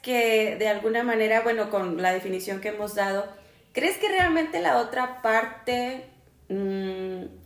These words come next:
se llega a involucrar o no? Evidentemente me queda claro que una parte se involucra más que la otra,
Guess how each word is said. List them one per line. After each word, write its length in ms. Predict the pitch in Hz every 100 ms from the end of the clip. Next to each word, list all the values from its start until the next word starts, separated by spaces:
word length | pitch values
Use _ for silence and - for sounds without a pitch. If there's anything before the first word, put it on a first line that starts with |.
| _ _ _ _ _ _
se 260 | - 240 233
llega 260 | 247 247 262
a 80 |
involucrar 680 | 262 214 190 185 226 226 220 -
o 100 | 220
no? 160 | 240
Evidentemente 720 | 285 302 320 302 277 247 240
me 160 | 214 208
queda 260 | 214 202
claro 340 | 208 208 220 226
que 140 | 190
una 260 | 185 196 196
parte 220 | 190 190
se 120 | 185
involucra 420 | 180 175 170 180 180
más 220 | 170 170
que 120 | 196
la 180 | 180 160
otra, 400 | 160 - - -